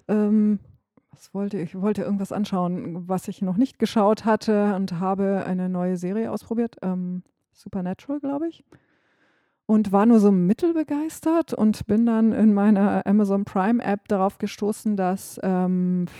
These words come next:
ich ja Firefly noch mal anschauen könnte. Gute Idee. Gab's aber nur auf Deutsch, bäh. Aber den Kinofilm Serenity, den gab's, ähm, auch auf Englisch.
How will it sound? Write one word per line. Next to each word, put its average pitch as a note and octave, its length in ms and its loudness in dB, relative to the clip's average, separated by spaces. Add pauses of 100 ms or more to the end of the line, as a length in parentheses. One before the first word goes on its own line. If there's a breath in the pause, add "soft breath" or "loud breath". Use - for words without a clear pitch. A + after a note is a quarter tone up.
(180 loud breath)
ich - 140 -8
ja F3 80 -2
Firefly B3 640 -4
noch D4+ 160 -2
mal D4+ 100 -2
anschauen D4+ 420 -4
könnte. E4 420 -6 (360)
Gute F#3 300 -6
Idee. F#3 280 -2 (420 loud breath)
Gab's G3 240 -4
aber F3 160 0
nur F#3 160 0
auf - 160 -12
Deutsch, E3+ 520 -2
bäh. E3 400 -4 (360 soft breath)
Aber A#3 400 0
den G3 160 -2
Kinofilm G#3 640 -2
Serenity, G3+ 580 -2
den F#3 200 -2
gab's, F#3 420 -6
ähm, F3 500 -2
auch F3 160 -6
auf - 80 -12
Englisch. G#3+ 460 -4